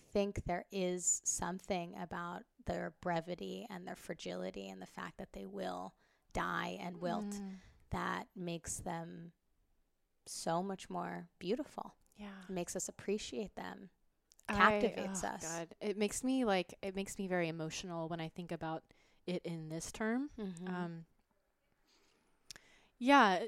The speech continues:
Speaker 2: doing, doing the work that I've been doing the past couple of years around, um, see, like, if I could summarize it, I try to see something beautiful in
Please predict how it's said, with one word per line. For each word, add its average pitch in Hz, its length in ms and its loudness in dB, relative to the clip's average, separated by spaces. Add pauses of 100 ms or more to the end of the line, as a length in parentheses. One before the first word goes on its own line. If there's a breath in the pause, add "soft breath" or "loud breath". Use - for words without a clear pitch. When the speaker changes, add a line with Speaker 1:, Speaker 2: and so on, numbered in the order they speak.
(120)
Speaker 2:
doing, 254 560 6 (180)
doing 277 320 2
the 226 100 6
work 185 340 6
that 185 280 0 (220)
I've 185 180 2
been 185 140 0
doing 170 220 -2
the 160 60 -6
past 165 280 -6
couple 170 240 -6
of 170 60 -4
years 180 380 -2
around, 165 420 -8 (140)
um, 156 440 -12 (500 soft breath)
see, - 500 2
like, 196 160 -4 (800 soft breath)
if - 100 -2
I 226 60 6
could 208 140 4
summarize 175 600 2
it, 170 200 2 (880)
I 196 80 2
try 220 320 4
to 254 120 4
see - 180 0
something 175 460 -2 (280)
beautiful 175 600 -2 (140)
in 165 400 -6